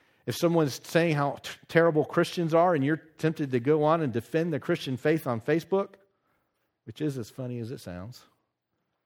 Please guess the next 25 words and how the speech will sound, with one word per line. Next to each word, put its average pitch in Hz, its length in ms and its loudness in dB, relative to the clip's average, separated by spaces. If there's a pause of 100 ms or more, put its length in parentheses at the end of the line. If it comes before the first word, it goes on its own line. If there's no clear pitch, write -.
(540)
don't 127 160 -10
do 196 160 -4
it. - 220 -8 (2250)
Because 123 200 -6
we 135 140 -2
were 135 140 -2
meant 120 200 -6 (140)
and 117 80 -12
called 101 280 -10
to 101 80 -16
love. 85 300 -14 (1800)
We 131 80 -10
love 147 280 -2
people 107 360 -6
even 135 300 -4
when 131 140 -4
they 123 160 -4
don't 127 240 -8
want 123 240 -8
it 131 100 -8
or 127 80 -6
deserve 110 400 -4
it, - 100 -18
because 107 300 -10
that 110 400 -4